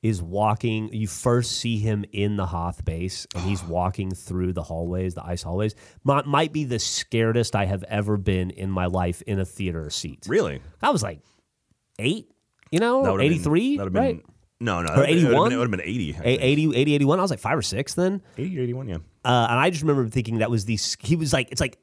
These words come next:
Speaker 1: it was essentially like Darth Vader's in your house, you know?
Speaker 2: <laughs>
Speaker 1: Like, the scariest person in the universe is in your house. I
Speaker 2: Nice.
Speaker 1: remember being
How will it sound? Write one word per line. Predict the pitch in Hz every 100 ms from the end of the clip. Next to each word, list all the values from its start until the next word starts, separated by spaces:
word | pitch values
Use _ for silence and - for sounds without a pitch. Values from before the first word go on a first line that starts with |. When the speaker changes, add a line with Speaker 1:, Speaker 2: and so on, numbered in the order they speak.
| -
Speaker 1:
it | 151 185
was | 190 147
essentially | 202 202 165
like | 151 131
Darth | 123 127
Vader's | 117 110 98
in |
your | 90
house, | 85 82 - - 160 -
you | 127
know? | 120 123 143
Speaker 2:
<laughs> | 277 -
Speaker 1:
Like, | 160
the | 170
scariest | 156 123 170 151 151 139
person | 143 120 - 117 -
in | 131
the | 120
universe | 117 113 98 92 -
is | 98
in | 101
your | 92
house. | 87 82 82
I | 98
Speaker 2:
Nice. | 80
Speaker 1:
remember | 123 104
being | 92 85